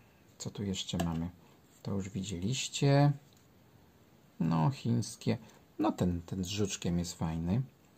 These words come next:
Tutaj muszę też to przejrzeć. Francuskie.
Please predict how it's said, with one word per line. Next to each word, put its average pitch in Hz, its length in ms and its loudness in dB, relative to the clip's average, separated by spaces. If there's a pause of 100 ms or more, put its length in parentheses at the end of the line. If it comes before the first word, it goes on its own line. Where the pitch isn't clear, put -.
(540)
Tutaj - 300 -4
muszę 98 240 0
też - 200 -6
to - 120 -6
przejrzeć. 98 1000 0 (1500)
Francuskie. 127 1160 4